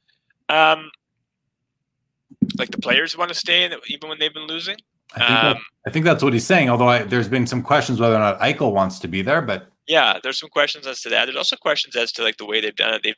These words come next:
Speaker 1: changed their management structure with, with Jason Botterill got let go and, and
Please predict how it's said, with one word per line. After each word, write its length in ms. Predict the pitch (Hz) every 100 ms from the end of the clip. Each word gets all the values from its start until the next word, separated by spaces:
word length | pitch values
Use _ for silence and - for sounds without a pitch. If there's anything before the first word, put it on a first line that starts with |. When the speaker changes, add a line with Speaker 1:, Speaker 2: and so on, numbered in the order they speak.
| -
Speaker 1:
changed 280 | 135 139 117
their 240 | 107 101 - _
management 380 | 101 107 - 110
structure 400 | - 110 - 104
with, 140 | 98 -
with 120 | 110 -
Jason 280 | 101 - -
Botterill 280 | 98 101 107
got 160 | 101 101
let 220 | 101 -
go 200 | 101 98
and, 80 | 95
and 100 | -